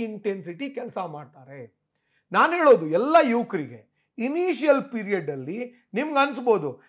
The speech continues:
"ಹೇ, ನನ್ನ ಸ್ನೇಹಿತ ಅಷ್ಟೆಲ್ಲ ಮೈ ಪರ್ಚ್ಕೊಂಡು ಮಾಡೋ ಸಂಪಾದನೆ ಎಷ್ಟು ಎಕ್ಸ್ಟ್ರಾ, ತಿಂಗಳಿಗೆ ಒಂದು ಮೂರ್ನಾಲ್ಕು ಸಾವಿರ ರೂಪಾಯಿ, ಐದು ಸಾವಿರ ರೂಪಾಯಿ ಡಿಫ್ರೆನ್ಸು." ಅದೇ ಐದು ಸಾವಿರ ರೂಪಾಯಿನ ನೀವು ಮೊದಲಿಗೆ ನೆಗ್ಲೆಕ್ಟ್ ಮಾಡದೆ ಸಂಪಾದನೆ ಮಾಡಿದ್ದೇ ಆದ್ರೆ,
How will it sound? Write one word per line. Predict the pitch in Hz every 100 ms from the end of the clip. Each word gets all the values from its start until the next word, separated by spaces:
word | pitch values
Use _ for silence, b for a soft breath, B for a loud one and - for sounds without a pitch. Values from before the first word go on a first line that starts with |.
| b b
"ಹೇ, | 196 220
ನನ್ನ | 202 170
ಸ್ನೇಹಿತ | 156 160 170 185 151
ಅಷ್ಟೆಲ್ಲ | 190 185 156 - 160 165 208 311 370
ಮೈ | 202 170 175 226
ಪರ್ಚ್ಕೊಂಡು | 170 190 151 - 190 165 135 139 b b -
ಮಾಡೋ | 170 254 285
ಸಂಪಾದನೆ | 285 233 247 247 247
ಎಷ್ಟು | 247 262 247
ಎಕ್ಸ್ಟ್ರಾ, | - - 180
ತಿಂಗಳಿಗೆ | 180 226 233
ಒಂದು | 220
ಮೂರ್ನಾಲ್ಕು | 190 190 185
ಸಾವಿರ | 165 156
ರೂಪಾಯಿ, | 160 156
ಐದು | 135
ಸಾವಿರ | 143
ರೂಪಾಯಿ | 139 139
ಡಿಫ್ರೆನ್ಸು." | 123 135 123 135 _ _ _ _ _ _ -
ಅದೇ | 151 170 339 339
ಐದು | 330 269
ಸಾವಿರ | 302 277
ರೂಪಾಯಿನ | 262 214 262 254
ನೀವು | 233 233 240 220
ಮೊದಲಿಗೆ | 180 165 233 294 285 247
ನೆಗ್ಲೆಕ್ಟ್ | 247 202 196 240 247 220
ಮಾಡದೆ | 175 240 302 240 147 123 _ _ _ _
ಸಂಪಾದನೆ | _ 185 196 208 196 185
ಮಾಡಿದ್ದೇ | 175 156 196 285 294 285
ಆದ್ರೆ, | 190 151 202 196 _